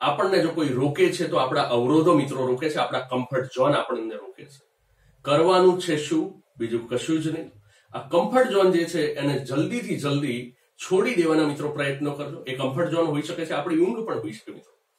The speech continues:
આપણો mobile હોઈ શકે, આપણા શોખ હોઈ શકે, મિત્રો હોઈ શકે. તો માત્ર એટલું જ કરવાનું છે કે આપના લક્ષ્ય સુધી પહોંચવામાં જો અવરોધરૂપી કોઈ comfort zone છે,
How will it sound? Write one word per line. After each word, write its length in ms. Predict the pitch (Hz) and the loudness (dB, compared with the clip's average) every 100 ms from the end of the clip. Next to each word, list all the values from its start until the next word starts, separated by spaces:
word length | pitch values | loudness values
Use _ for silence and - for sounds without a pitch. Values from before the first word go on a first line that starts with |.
| _ _ _ - - | _ _ _ -10 0
આપણો 180 | 175 | 4
mobile 380 | 185 180 226 240 | 6 4 4 2
હોઈ 140 | 156 127 | 0 -4
શકે, 300 | - - - | -8 -12 -10
આપણા 220 | 123 113 | -6 -4
શોખ 380 | - 220 220 131 | -4 -4 -4 -4
હોઈ 140 | - | -4
શકે, 380 | - - - _ _ _ _ _ _ _ _ | -6 -16 -20 _ _ _ _ _ _ _ _
મિત્રો 340 | 135 190 277 233 | -6 -4 2 2
હોઈ 180 | 135 | 0
શકે. 240 | - - 92 - _ _ _ _ _ _ _ _ _ _ _ _ _ _ _ _ _ _ | -4 -10 -18 -20 _ _ _ _ _ _ _ _ _ _ _ _ _ _ _ _ _ _
તો 380 | 110 104 - _ 107 | -10 -10 -12 _ -6
માત્ર 360 | 123 143 - - - | 0 0 -2 -10 -8
એટલું 280 | 143 185 196 | -6 -4 -4
જ 100 | - | -2
કરવાનું 400 | 170 170 165 170 | 0 2 2 -2
છે 120 | 185 | -8
કે 120 | 185 | -12
આપના 360 | - 147 143 190 | -2 -2 0 2
લક્ષ્ય 340 | - 151 - | 2 0 -2
સુધી 260 | 151 143 143 | -6 -4 -4
પહોંચવામાં 1000 | 143 135 135 135 135 117 - _ _ 107 | -4 -4 -4 -4 -4 -4 -8 _ _ -18
જો 200 | - 185 | 0 2
અવરોધરૂપી 720 | 170 147 151 156 147 135 131 | 4 2 4 4 2 -4 -6
કોઈ 140 | 139 123 | -6 -4
comfort 400 | 131 131 143 - | -2 -2 -4 -6
zone 380 | - 143 185 | -2 2 2
છે, 420 | 185 185 180 - | 2 -4 -8 -16